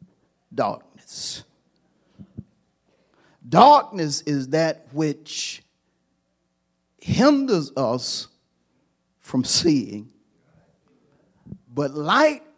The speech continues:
is that which enables us to see. Whether you're talking literally or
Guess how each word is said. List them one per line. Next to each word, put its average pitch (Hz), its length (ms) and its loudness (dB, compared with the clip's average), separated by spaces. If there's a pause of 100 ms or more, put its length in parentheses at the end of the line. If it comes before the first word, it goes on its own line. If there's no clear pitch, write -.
(320)
is 131 280 -8
that 143 420 -8
which 131 580 -6
enables 123 1000 -6 (120)
us - 540 -12 (1000)
to - 100 -18
see. - 500 -4 (2250)
Whether 151 300 2
you're 127 200 -6
talking 123 960 -6 (240)
literally 127 1160 4 (120)
or 110 380 -8